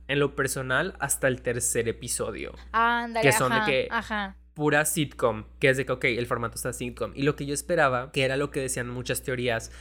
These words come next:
Speaker 1: era que cuando estén entre el sitcom y la realidad, que es lo que está pasando afuera con
Speaker 2: Ajá.
Speaker 1: Sword y Mónica y todos ellos,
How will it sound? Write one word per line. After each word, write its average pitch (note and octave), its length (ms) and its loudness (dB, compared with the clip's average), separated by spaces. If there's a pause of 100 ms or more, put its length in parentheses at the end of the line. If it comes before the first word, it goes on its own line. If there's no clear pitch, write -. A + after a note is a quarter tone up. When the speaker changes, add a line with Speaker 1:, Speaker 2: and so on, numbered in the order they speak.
(140)
Speaker 1:
era A2+ 220 0
que - 300 -2
cuando B2+ 560 0
estén B2+ 420 -2
entre C3+ 460 -2
el A#2+ 100 -4
sitcom C3 640 -2
y B2+ 160 -4
la A#2+ 140 0
realidad, A2+ 640 0 (120)
que A#2 80 0
es G#2 60 0
lo A2+ 100 2
que B2 60 -6
está A#2 180 0
pasando A2+ 300 -4
afuera A2 320 2
con A3+ 120 4
Speaker 2:
Ajá. - 280 2
Speaker 1:
Sword A#2 320 0
y A2+ 200 -4
Mónica A2+ 580 0
y G#2+ 60 -2
todos A2 300 -4
ellos, A2+ 320 -4